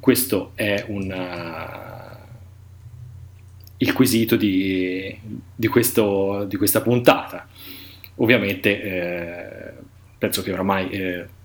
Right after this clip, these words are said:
abbia-, abbiate già capito da, <laughs> da un pezzo, de-, da circa metà della, della storia, che stiamo parlando di, eh, crittografia, quindi, eh, a voi scatenarvi e la risposta alla, alla prossima puntata, la puntata numero due.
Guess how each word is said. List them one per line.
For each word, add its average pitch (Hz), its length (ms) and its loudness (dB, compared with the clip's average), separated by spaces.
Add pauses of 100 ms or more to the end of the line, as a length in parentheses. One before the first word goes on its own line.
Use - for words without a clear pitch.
(100)
abbia-, 92 300 -6 (200)
abbiate 92 280 -6
già 90 160 -4
capito 95 460 -2
da, 87 220 -8 (140)
<laughs> 120 120 2
da 123 120 2
un 117 180 2
pezzo, 113 500 2
de-, 95 360 -2 (140)
da 101 140 -8
circa - 260 2
metà 98 220 0
della, 92 240 -4
della 127 240 6
storia, 90 400 -4 (480)
che - 160 0
stiamo 101 260 0
parlando 87 520 0
di, - 320 -8
eh, 85 400 -12
crittografia, 92 840 -6
quindi, 82 480 -8
eh, 85 720 -12 (1120)
a 104 120 -4
voi 101 500 2
scatenarvi 95 800 0
e 92 220 -6
la 87 80 -8
risposta 170 520 -2
alla, - 440 -12 (680)
alla 98 140 -8
prossima - 280 -10
puntata, 123 340 2
la - 80 -10
puntata 95 340 -6
numero 95 240 2
due. 104 200 -2